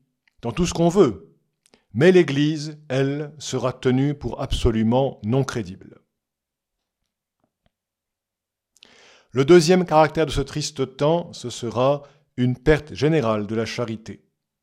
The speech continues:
Notre Seigneur déclare dans le discours apocalyptique de l'Évangile selon saint Matthieu, «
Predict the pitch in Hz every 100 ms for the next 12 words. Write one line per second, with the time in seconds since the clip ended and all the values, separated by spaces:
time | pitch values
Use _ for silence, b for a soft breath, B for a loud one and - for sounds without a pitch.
0 | _ _ _ _ _ _ _ _ _ _
1 | b b b b 107 120 131 135 135 147
2 | 131 139 135 151 170 175 127 117 113 131
3 | - 151 139 131 - 127 123 - 170 175
4 | - 113 120 120 123 123 156 139 127 113
5 | 113 - 139 117 - 120 131 151 -